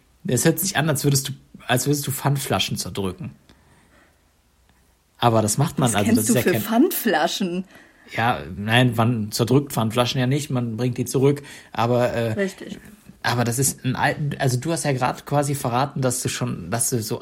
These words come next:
Speaker 1: e-, total easy Alltagsgeräusche hast. Darf ich das noch einmal hören? Ist die dritte Folge, darf ich das noch ein drittes Mal hören?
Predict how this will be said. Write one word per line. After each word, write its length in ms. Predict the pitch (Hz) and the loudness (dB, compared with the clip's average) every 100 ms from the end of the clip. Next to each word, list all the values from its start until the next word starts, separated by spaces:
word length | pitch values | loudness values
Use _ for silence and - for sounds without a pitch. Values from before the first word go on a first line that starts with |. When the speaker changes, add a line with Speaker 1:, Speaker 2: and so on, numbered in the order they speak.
| - | -10
Speaker 1:
e-, 260 | 107 156 170 | -4 -2 0
total 500 | 135 135 143 151 160 | 0 0 0 0 0
easy 360 | 175 170 175 - | 0 0 -2 0
Alltagsgeräusche 960 | 131 127 151 - - 92 95 101 98 | 0 0 -2 -6 -6 -4 -2 -2 -4
hast. 320 | 95 98 - _ - - - - | -6 -8 -10 _ -20 -20 -18 -2
Darf 140 | 143 | -2
ich 40 | 160 | 2
das 160 | 156 | 2
noch 220 | 165 139 - | 2 0 0
einmal 480 | 160 180 151 151 | 2 4 4 6
hören? 260 | 143 156 165 | 8 8 8
Ist 140 | 135 | 6
die 60 | 156 | 6
dritte 280 | 147 185 175 | 6 6 4
Folge, 340 | - 160 165 | 6 6 6
darf 140 | 147 135 | 4 2
ich 60 | |
das 120 | 139 | 0
noch 100 | 147 | 2
ein 100 | 135 | 2
drittes 320 | 131 175 180 151 | 4 2 0 -2
Mal 160 | 139 | 2
hören? 300 | 131 127 131 | 2 2 0